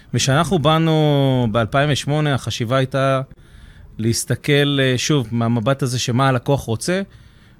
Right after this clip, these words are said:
והאסטרטגיה הייתה לבוא, במקום שהלקוח יבוא אלינו, אנחנו נבוא ללקוח. באותם זמנים, רוב מועדוני הכושר לקחו, אה, שטחים באזורי תעשייה,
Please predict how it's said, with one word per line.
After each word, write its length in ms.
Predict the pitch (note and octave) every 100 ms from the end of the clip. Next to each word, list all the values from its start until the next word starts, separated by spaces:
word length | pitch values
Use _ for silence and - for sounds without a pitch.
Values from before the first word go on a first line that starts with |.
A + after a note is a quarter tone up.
| -
והאסטרטגיה 580 | A2+ A#2 C3+ A#2+ D#3+ D#3
הייתה 220 | C3 D#3+
לבוא, 460 | C3+ A2+ D3 F#3+ G#3+
במקום 300 | C3+ C3 D#3
שהלקוח 440 | D#3 C3 D#3+ -
יבוא 280 | B2 C#3 C3
אלינו, 300 | D#3 A3 G3
אנחנו 280 | C#3+ D3+ C#3
נבוא 220 | A2 B2+
ללקוח. 600 | A#2+ G#2+ - A2 G#2 - - _ - - - -
באותם 400 | G2+ A2+ A2+ D3
זמנים, 500 | B2+ C3 C3+ C#3 C#3+
רוב 260 | B2 C#3 C#3
מועדוני 420 | C#3+ B2+ B2+ C3
הכושר 540 | B2+ - C#3 - C3 A#2+
לקחו, 580 | A2 - C3 C3 B2+
אה, 400 | B2 A2+ A2 A2
שטחים 400 | G#2 - - C#3
באזורי 340 | A#2+ G2+ A2+ B2
תעשייה, 500 | - A2 - A2+